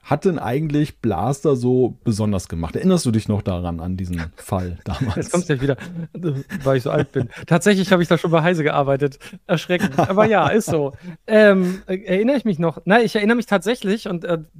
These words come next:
Speaker 2: ich empfehle jedem nochmal in diese Meldung zu gucken. Jürgen Schmidt hat ja dran erinnert, ähm, dass es das Ganze gegeben hat. Und, ähm, da gibt es einen sehr schönen Screenshot, wie er mit Anne Will in den Tagesthemen ist. Deswegen, das ist schon, das war damals eins der ersten Male.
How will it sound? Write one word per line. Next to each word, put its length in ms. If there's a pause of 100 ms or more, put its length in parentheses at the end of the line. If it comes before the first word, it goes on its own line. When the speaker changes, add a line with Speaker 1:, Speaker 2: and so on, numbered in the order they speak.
(120)
Speaker 2:
ich 140
empfehle 320
jedem 280
nochmal 380
in 100
diese 140
Meldung 280
zu 120
gucken. 360
Jürgen 260
Schmidt 260
hat 140
ja 80
dran 180
erinnert, 480 (460)
ähm, 400
dass 180
es 220
das 260
Ganze 380
gegeben 420
hat. 240 (460)
Und, 540
ähm, 540
da 140
gibt 160
es 100
einen 200
sehr 160
schönen 220
Screenshot, 540
wie 120
er 100
mit 140
Anne 260
Will 160
in 80
den 120
Tagesthemen 600
ist. 200
Deswegen, 340
das 160
ist 100
schon, 220
das 180
war 120
damals 360
eins 240
der 100
ersten 300
Male. 400